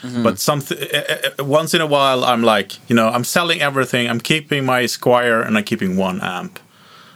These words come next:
Speaker 2: And that would be the challenge, to create everything with that setup.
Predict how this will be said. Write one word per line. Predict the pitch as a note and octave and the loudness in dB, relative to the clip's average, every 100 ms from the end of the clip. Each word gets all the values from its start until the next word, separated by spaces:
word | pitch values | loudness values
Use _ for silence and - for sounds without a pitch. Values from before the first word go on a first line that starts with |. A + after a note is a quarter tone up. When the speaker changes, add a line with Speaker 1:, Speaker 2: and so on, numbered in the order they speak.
| _ - | _ -6
Speaker 2:
And | G2+ | -2
that | G#2 | 0
would | G#2 F#2 | -2 -2
be | G#2 | -2
the | F#2+ | -2
challenge, | - G#2+ F#2+ F#3+ | -2 -2 -2 -6
to | - - - _ - - | -6 -6 -10 _ -16 -14
create | - A2+ G2+ G2 A#2+ | -4 -2 -2 -4 -4
everything | G#2+ G#2 G#2 F#2+ | -2 -2 -2 -2
with | F#2+ F2 | -2 -2
that | G2 - | -6 -8
setup. | - G#2 - - | -6 -4 -4 -10